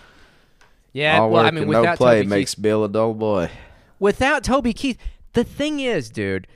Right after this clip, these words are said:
Speaker 1: is that people think that, like, Toby Keith's major contribution to American culture was courtesy of the Red, White, and Blue, was American Soldier,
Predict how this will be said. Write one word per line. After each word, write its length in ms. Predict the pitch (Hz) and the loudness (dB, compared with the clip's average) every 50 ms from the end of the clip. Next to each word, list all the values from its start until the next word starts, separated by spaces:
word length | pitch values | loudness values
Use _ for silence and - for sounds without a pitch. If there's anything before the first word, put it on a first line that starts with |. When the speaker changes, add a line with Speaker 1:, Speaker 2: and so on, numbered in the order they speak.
| - - | -12 -6
Speaker 1:
is 140 | - 175 160 | -4 -2 0
that 160 | 170 185 - - | 0 -2 -2 -2
people 340 | - 214 240 - 262 226 202 | -2 -2 0 0 0 0 0
think 400 | - - 202 214 220 - - - | 0 -2 -2 -2 -2 -4 -6 -6
that, 220 | 151 143 - - | -4 -4 -4 -2
like, 200 | 143 131 123 113 | -2 -2 -2 -2
Toby 280 | - 175 170 165 156 - | -2 -2 -2 0 -2 -4
Keith's 300 | - - 151 135 - - | -4 -4 -6 -6 -4 -4
major 280 | 139 135 135 120 123 | -4 -2 -2 -2 -4
contribution 680 | - - 131 120 104 - 117 98 127 143 135 - 120 | -4 -4 -4 -4 -4 -6 -6 -4 -4 -4 -4 -4 -6
to 120 | 107 113 110 | -6 -4 -4
American 480 | 104 104 104 101 98 98 - 98 98 | -4 -4 -6 -6 -6 -8 -8 -12 -14
culture 440 | - - - 160 147 - - 117 107 | -10 -6 -6 -6 -6 -6 -12 -18 -18
was 800 | 92 - 107 110 139 175 208 233 226 208 180 143 123 110 - - - | -18 -20 -14 -8 -4 -2 0 0 0 -2 -4 -6 -8 -12 -14 -16 -10
courtesy 400 | - - 143 131 123 - - 123 | -6 -4 -4 -4 -4 -6 -8 -8
of 80 | 110 95 | -8 -8
the 100 | 107 98 | -8 -8
Red, 160 | 101 101 92 | -8 -6 -6
White, 220 | 101 95 92 - | -6 -6 -6 -8
and 100 | - 98 | -10 -10
Blue, 360 | - 101 98 90 87 - - - _ _ _ _ _ _ - - | -10 -8 -8 -8 -8 -12 -14 -18 _ _ _ _ _ _ -20 -18
was 600 | - 135 143 165 180 190 196 185 175 156 - - - | -8 -4 0 2 4 4 4 4 2 0 -4 -6 -4
American 520 | 156 160 156 151 151 147 143 - 143 123 | -2 0 2 2 2 2 2 0 -4 -6
Soldier, 600 | 113 - 143 127 123 113 95 - - - - - | -6 -4 -4 -4 -4 -6 -8 -12 -18 -18 -20 -20